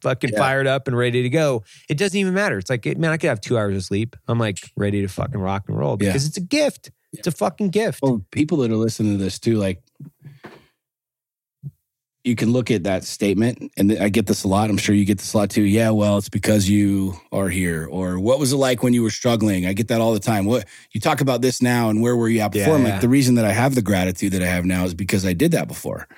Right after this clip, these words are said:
Speaker 2: Like, I made that habitual. Like, one of the fir-, the very first thing I do when I wake up in the morning, I snuggle my wife, whatever, whatever. I get up and, and I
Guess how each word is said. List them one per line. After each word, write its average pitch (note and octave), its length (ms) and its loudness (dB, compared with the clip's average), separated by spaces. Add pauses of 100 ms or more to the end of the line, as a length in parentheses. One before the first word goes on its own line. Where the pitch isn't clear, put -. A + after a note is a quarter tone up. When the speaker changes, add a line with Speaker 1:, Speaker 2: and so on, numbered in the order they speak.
(360)
Speaker 2:
Like, G2 100 0
I G#2 80 2
made A#2 220 4
that G2+ 280 0
habitual. - 720 -2
Like, G2 120 -2
one C3 100 4
of B2+ 60 2
the A2+ 60 0
fir-, C3+ 280 0
the A2 120 -2
very D3+ 280 2
first - 280 0
thing C#3+ 160 4
I B2 120 4
do A2+ 240 4
when G#2+ 80 2
I A2 200 2
wake G2+ 320 0
up G#2 160 0
in G2+ 60 0
the G2 80 2
morning, G2 280 2
I F2+ 80 0
snuggle G#2 360 0
my G2 160 0
wife, G2 420 0
whatever, G2 240 0
whatever. G2 360 0 (280)
I G2+ 60 -2
get A2+ 140 2
up A#2+ 220 2
and, G2+ 340 2
and F#2+ 340 2
I F2+ 220 0